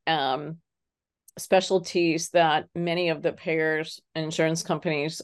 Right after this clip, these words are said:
are focusing on, um, either because of, you know, issues with access to care. So one example I can give you is behavioral health. You know, behavioral health has been a specialty that,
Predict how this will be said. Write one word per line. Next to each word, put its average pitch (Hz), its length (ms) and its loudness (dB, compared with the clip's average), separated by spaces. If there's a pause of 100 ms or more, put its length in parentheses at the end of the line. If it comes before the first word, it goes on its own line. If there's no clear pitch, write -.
are 156 180 4
focusing 180 560 2
on, 226 240 0 (760)
um, 165 520 2 (260)
either 208 240 4
because 185 540 2 (100)
of, 165 500 2 (300)
you 175 140 -4
know, 165 200 2
issues 175 380 0
with 160 240 -4
access 160 380 -2
to 170 100 -8
care. 165 380 2
So 160 400 2 (180)
one 190 160 0
example 175 440 -2
I 160 100 -2
can 165 200 -6
give 170 200 -2
you 165 240 0
is 151 240 0
behavioral 160 500 0
health. 147 320 -2 (640)
You 175 120 0
know, 156 120 2
behavioral 175 540 2
health 165 340 -2
has 160 200 -6
been 156 360 -4 (220)
a 175 40 -2
specialty 170 800 2
that, 143 360 0